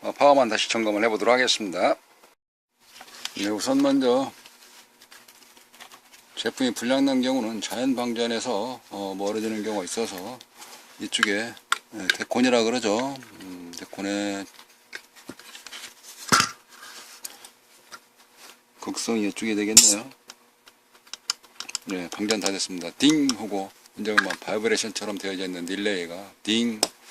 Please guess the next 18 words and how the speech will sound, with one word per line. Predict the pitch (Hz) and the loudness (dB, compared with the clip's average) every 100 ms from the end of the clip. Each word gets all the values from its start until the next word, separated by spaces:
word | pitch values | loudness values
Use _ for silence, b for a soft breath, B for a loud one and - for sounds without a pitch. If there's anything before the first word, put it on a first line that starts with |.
| B B B B | B B B B
전기 | - 113 113 | -10 -6 -4
용량이 | 107 107 110 101 | -2 -2 -2 -2
얼마 | 98 101 | -2 -2
남지 | 87 98 104 90 | -2 -4 -4 -4
않았다는 | 92 110 117 110 95 | -2 -2 -2 -4 -6
뜻이겠죠. | 101 - 98 - 95 107 117 | -8 -6 -8 -8 -10 -10 -10
그래서, | 98 92 | -12 -8
음, | 101 123 - _ _ _ - - - - 90 98 | -10 -10 -18 _ _ _ -20 -16 -14 -12 -12 -6
한 | 107 | -4
번 | 107 101 | -2 -2
더 | |
이런 | 98 98 | -2 -2
식으로 | 98 95 98 | -4 -6 -8
뗐다 | 95 120 110 - | -8 -6 -6 -6
붙였다 | 98 92 | -8 -6
뗐다 | - - 95 | -8 -8 -10
붙였다 | - 98 | -8 -8
해서, | 104 110 120 131 | -8 -4 -4 -2